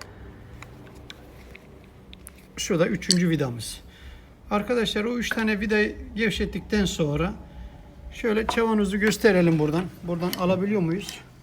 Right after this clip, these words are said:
İndireyim isterseniz makine. Evet.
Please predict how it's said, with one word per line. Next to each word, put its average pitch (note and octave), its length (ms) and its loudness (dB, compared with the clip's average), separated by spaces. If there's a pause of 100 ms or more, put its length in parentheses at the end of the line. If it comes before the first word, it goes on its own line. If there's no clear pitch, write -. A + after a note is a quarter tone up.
(1080)
İndireyim F#3+ 460 -2
isterseniz C#3+ 520 -6
makine. C#3+ 300 -4
Evet. E3 320 -2